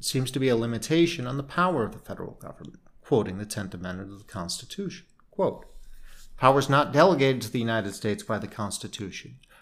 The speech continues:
nor prohibited by it to the states, are reserved to the states respectively or to the people," end quote. Now, I think there is quite a bit to say about this in the vein of constitutional law,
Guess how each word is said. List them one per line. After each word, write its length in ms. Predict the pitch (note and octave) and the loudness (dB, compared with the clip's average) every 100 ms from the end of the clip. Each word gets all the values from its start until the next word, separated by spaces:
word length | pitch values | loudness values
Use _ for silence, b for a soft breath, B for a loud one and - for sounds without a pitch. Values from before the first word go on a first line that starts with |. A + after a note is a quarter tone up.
| b | b
nor 180 | B2+ A2+ | 0 0
prohibited 680 | A2+ A#2+ - F3 F#3 C#3 G#2 | 2 -2 2 2 4 0 0
by 180 | A#2 A#2+ | 0 2
it 160 | A#2+ - | 0 -2
to 140 | - | -2
the 100 | F#3 | -2
states, 520 | A2 - G#2 F2+ - - _ | -2 -2 -4 -6 -10 -16 _
are 80 | B2 | -6
reserved 520 | A2+ F#2 C3+ F3+ F3 | -4 0 2 2 -2
to 80 | - | -6
the 100 | D#3+ | -4
states 400 | - A#2 A#2+ - | -2 -2 -4 -2
respectively 720 | A#2 - A2 - G2+ F#2+ G#2 | -4 0 -2 -2 -8 -8 -8
or 200 | - G#2 | -6 -6
to 140 | - - | -6 -14
the 60 | |
people," 420 | - - E3+ F3 - _ _ | -10 2 2 2 -10 _ _
end 240 | B2 A2 - | -4 -4 -6
quote. 280 | G2 - _ _ _ _ b b b b b b | -14 -16 _ _ _ _ b b b b b b
Now, 580 | A#2+ A#2+ A#2 A2 G#2+ - | 0 2 4 2 0 -4
I 120 | B2 | -8
think 360 | - - A#3+ B3 | -8 -4 -4 0
there 140 | D#3+ | 0
is 80 | C3 | 0
quite 280 | - - D3 | 0 2 2
a 60 | A#2 | 2
bit 240 | E3 F3 | -2 -2
to 100 | C#3+ | -2
say 280 | - A2 G2 | -2 -2 -4
about 380 | F#2+ F#2+ F#2+ - | -6 -4 -4 -2
this 200 | A2 - | -4 -2
in 80 | |
the 60 | A2 | -2
vein 180 | A2 G#2+ | 0 -2
of 140 | G#2+ | -4
constitutional 920 | - A2+ - G#2+ - A2+ - G2+ F2+ | -6 -6 -4 -6 -6 -8 -6 -10 -10
law, 600 | F#2 B2 B2+ F2+ G2 - | -8 -2 -2 -2 -6 -10